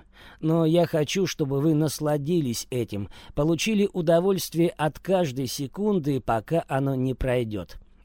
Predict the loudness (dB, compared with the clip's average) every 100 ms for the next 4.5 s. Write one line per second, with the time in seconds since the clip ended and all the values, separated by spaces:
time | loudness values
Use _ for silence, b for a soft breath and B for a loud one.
0 | -4 0 2 2 2 4 2 2 -2 2
1 | 2 0 0 0 2 2 0 0 0 2
2 | 2 2 0 -2 -2 -4 -8 -10 -8 -8
3 | -6 -4 -2 0 -2 0 -2 -2 -4 -2
4 | 0 2 0 -2 -4